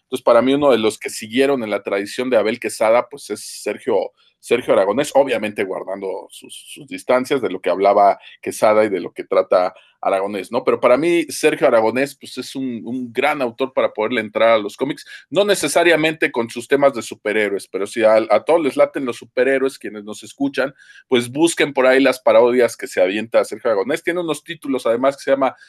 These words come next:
Sergio Aragonés Masacra Marvel, Sergio Aragonés Destruye D C, que se publicaron aquí en México por parte de Editorial Beat, y tiene otro donde dice Sergio Aragonés Stomp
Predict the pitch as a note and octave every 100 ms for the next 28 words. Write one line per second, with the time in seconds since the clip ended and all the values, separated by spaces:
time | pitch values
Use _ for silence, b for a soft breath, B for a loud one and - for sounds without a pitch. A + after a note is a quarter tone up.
0 | b - D3+ C3+ C3 A2+ A#2 C3 B2 A2
1 | B2+ - A2 B2 C3 B2+ B2 - A#2+ B2+
2 | A2 G2+ A2 A2+ G#2+ - A#2+ A#2 G#2 A2+
3 | - B2+ D#3 - G2 F#2 - - G2 F#2+
4 | A2+ A2 A2+ F#2+ - G#2+ G#2+ G#2 A2+ G2+
5 | - - - G#2+ A2 G2 F#2 A2 B2+ F#3
6 | - B B B A#2+ A#2 C#3 C#3 B2+ C#3
7 | C#3 A#2 G#2+ G#2 G#2 A#2 - A2+ C3 B2+
8 | C#3 A#2 G#2+ A#2 A#2+ B2 A#2+ - _ _
9 | _ - - - C3+ C#3